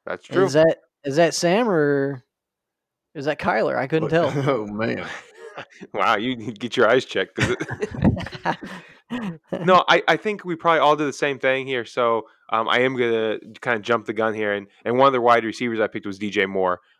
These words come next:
Speaker 1: uh, and that's just the same reason I'm doing the stack. D J Moore has been a, probably a top, I mean, he's been a top ten wide receiver each week, hasn't he? And, and so again, just pairing him with Sam Darnold, uh, I think that's kinda the consensus as each one of our teams probably we've paired the quarterback with somebody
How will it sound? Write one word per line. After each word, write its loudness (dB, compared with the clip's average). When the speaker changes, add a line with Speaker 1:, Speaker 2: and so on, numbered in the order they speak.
Speaker 1:
uh, 4
and -2
that's -4
just -2
the -14
same -4
reason -8
I'm -8
doing -2
the -6
stack. 0
D -10
J 0
Moore -2
has -4
been -4
a, -2
probably 2
a -2
top, 0
I -2
mean, -2
he's -6
been 2
a 0
top 0
ten -6
wide 0
receiver -6
each -8
week, -4
hasn't -2
he? -6
And, -12
and -2
so 2
again, -2
just -12
pairing -2
him -2
with -6
Sam -6
Darnold, 0
uh, -4
I 2
think -10
that's -6
kinda -4
the -8
consensus -12
as -8
each -10
one 0
of -2
our -4
teams -10
probably 2
we've -6
paired -4
the -8
quarterback -2
with -14
somebody 0